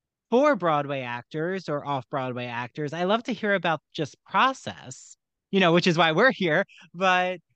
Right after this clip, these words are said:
um, something, though, that has struck me is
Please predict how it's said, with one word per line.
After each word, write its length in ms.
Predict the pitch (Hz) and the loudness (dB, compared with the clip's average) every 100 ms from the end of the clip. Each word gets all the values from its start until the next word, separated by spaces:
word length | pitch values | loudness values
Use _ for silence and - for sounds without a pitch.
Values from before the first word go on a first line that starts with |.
| _ _ | _ _
um, 460 | 175 185 180 180 160 _ _ _ | -6 -4 -4 -8 -14 _ _ _
something, 460 | - 269 294 339 262 | -4 -2 0 -2 2
though, 400 | 233 214 196 180 _ _ | 4 4 0 -6 _ _
that 140 | 202 185 | -4 -4
has 400 | 135 208 233 208 | -2 -2 -2 -6
struck 440 | - - 156 - | -12 -6 -6 -6
me 480 | 151 131 127 120 120 _ _ _ 175 | -10 -8 -8 -12 -16 _ _ _ -2
is 640 | 170 156 147 131 - | 2 2 0 -4 -18